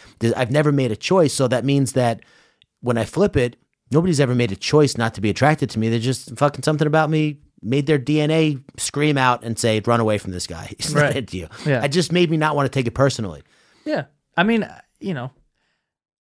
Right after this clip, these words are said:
Speaker 2: I'm, I'm on board. Like, I'm on
Speaker 1: Yeah.
Speaker 2: your side.
Speaker 1: Yeah,
Speaker 2: Like,
Speaker 1: yeah.
Speaker 2: I, I agree with everything you're saying.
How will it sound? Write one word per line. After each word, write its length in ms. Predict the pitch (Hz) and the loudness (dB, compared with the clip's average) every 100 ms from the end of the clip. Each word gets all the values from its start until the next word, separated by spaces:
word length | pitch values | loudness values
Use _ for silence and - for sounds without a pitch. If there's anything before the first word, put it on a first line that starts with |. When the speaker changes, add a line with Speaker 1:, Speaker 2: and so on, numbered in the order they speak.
| _ _ _ _ _ _ _ _ _ _ _ _ | _ _ _ _ _ _ _ _ _ _ _ _
Speaker 2:
I'm, 200 | 185 254 | 0 0
I'm 180 | 175 233 | -2 0
on 140 | 196 143 | -2 0
board. 340 | 147 104 82 - | 0 0 -4 -4
Like, 140 | 160 | 0
I'm 120 | 202 | 2
on 60 | 220 | 2
Speaker 1:
Yeah. 120 | 127 | 0
Speaker 2:
your 120 | 113 120 | -2 -4
side. 320 | - 95 90 | -6 -8 -8
Speaker 1:
Yeah, 120 | 135 156 | -2 0
Speaker 2:
Like, 80 | |
Speaker 1:
yeah. 80 | 160 | 2
Speaker 2:
I, 40 | 131 | 2
I 140 | 175 | 0
agree 320 | 180 156 160 | -2 -2 0
with 140 | 147 139 | 0 0
everything 360 | 131 135 123 | -2 -2 -6
you're 140 | 120 110 | -8 -10
saying. 300 | - - | -12 -14